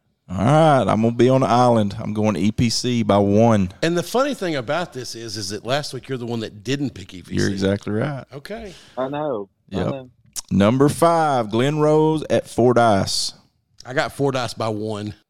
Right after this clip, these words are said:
Speaker 3: I got Glen Rose by six. They're, they're on a mission after Malvern kinda roughed them up a little bit.
Speaker 2: Yeah.
Speaker 1: I, I like that pick, but I am going Fordyce by three, just
Speaker 2: You know,
Speaker 1: because they're at home.
Speaker 2: They're at home. They have a pretty good defensive performance against Prescott.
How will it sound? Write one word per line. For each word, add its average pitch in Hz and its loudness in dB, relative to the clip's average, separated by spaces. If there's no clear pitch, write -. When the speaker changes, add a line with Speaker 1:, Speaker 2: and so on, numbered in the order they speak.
Speaker 3:
I 143 0
got 156 -2
Glen 139 -2
Rose 120 0
by 104 -2
six. 104 -4
They're, 110 -2
they're 113 -2
on 110 -4
a 104 -12
mission 101 -12
after 87 -14
Malvern 98 -10
kinda 95 -14
roughed 101 -12
them 98 -18
up 95 -12
a 98 -8
little 98 -6
bit. 104 -6
Speaker 2:
Yeah. 110 -4
Speaker 1:
I, - -18
I - -16
like 117 -8
that - -10
pick, 117 -4
but - -8
I 113 2
am 156 -2
going 143 0
Fordyce 135 0
by 127 -4
three, 156 -6
just 151 4
Speaker 2:
You 143 -4
know, 135 -10
Speaker 1:
because 139 -2
they're 131 4
at 127 4
home. 107 -4
Speaker 2:
They're 151 -2
at 135 -8
home. 123 -8
They 135 0
have 156 0
a 127 -10
pretty 127 -12
good 117 -10
defensive 123 -6
performance 113 -6
against 104 -12
Prescott. 104 -10